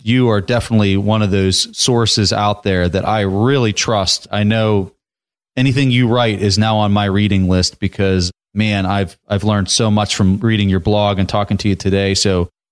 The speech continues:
we can't thank you enough for that. If you could give a handoff to people listening to this where they can learn more about you, your Twitter handle, stuff like that, I'm sure they would love to know what that is.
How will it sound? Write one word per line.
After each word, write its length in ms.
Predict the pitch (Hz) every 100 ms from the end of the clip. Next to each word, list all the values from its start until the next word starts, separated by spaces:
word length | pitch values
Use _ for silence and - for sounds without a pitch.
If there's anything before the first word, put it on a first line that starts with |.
| _
we 120 | - 117
can't 220 | 117 110
thank 200 | 113 -
you 80 | 104
enough 160 | 101
for 80 | 107
that. 160 | 101 98
If 160 | 101
you 100 | 135
could 140 | 156 123
give 160 | 131
a 40 | 107
handoff 520 | 113 123 113 104 98
to 80 | -
people 320 | 110 101 95
listening 400 | 104 - 101 90
to 100 | 98
this 380 | 92 87 - - _ _ -
where 100 | 104
they 140 | 110
can 200 | 113 104
learn 240 | 104 113 110
more 200 | 107 104
about 420 | 101 101 98 -
you, 140 | 101
your 200 | 98 90
Twitter 360 | 180 127 117 110
handle, 400 | 107 104 101 98
stuff 280 | - 110 -
like 220 | 101 -
that, 340 | 98 92 90 -
I'm 160 | 98
sure 320 | 90 - 120
they 160 | 101 95
would 160 | 92 92
love 340 | 101 101 92
to 120 | -
know 140 | 98 92
what 140 | 87
that 200 | 90 87
is. 340 | 85 80 -